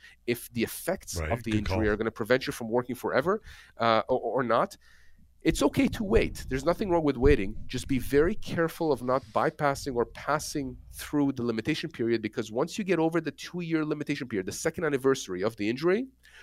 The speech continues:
Speaker 1: you may be precluded from bringing a legal claim, which means the insurance company is laughing now. Because if, if they otherwise would have had to pay you three hundred thousand dollars for your injury,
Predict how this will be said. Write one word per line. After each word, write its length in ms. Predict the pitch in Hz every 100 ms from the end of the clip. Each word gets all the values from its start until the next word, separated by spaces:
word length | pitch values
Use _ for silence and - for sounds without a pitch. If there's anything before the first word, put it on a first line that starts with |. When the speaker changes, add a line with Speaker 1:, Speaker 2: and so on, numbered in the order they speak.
| -
Speaker 1:
you 180 | 127 131
may 220 | 139 156
be 100 | 180
precluded 580 | - 180 180 165 156 160
from 200 | 165 135
bringing 320 | 143 147 135
a 20 |
legal 220 | 135 135
claim, 320 | 127 160 151
which 160 | 107 -
means 160 | 139 127
the 80 |
insurance 340 | 117 - 160 160
company 420 | - 107 131 135 135
is 140 | 107
laughing 420 | 110 117 - 104
now. 180 | 87 - _ _ _ _ -
Because 260 | 131 147 127
if, 220 | 127 - - -
if 180 | 123
they 240 | 123 156 175
otherwise 460 | 139 156 151 139
would 80 | 135
have 100 | 113
had 140 | 131 127
to 60 |
pay 200 | - 143
you 260 | 139 110 117 - -
three 220 | - 175
hundred 280 | 170 165 139
thousand 280 | 143 147 123
dollars 320 | 117 147 151
for 100 | 139
your 180 | 117 110
injury, 440 | 135 156 175 240